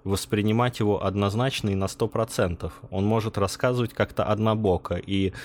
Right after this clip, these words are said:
вам придется расшифровать, понять эту однобокость,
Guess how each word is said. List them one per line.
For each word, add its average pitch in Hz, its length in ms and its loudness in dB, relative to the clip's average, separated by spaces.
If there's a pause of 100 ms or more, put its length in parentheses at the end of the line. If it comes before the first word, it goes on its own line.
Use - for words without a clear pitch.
(340)
вам 113 420 0
придется 110 500 0
расшифровать, 107 920 0
понять 104 480 2
эту 104 220 -2
однобокость, 104 920 -2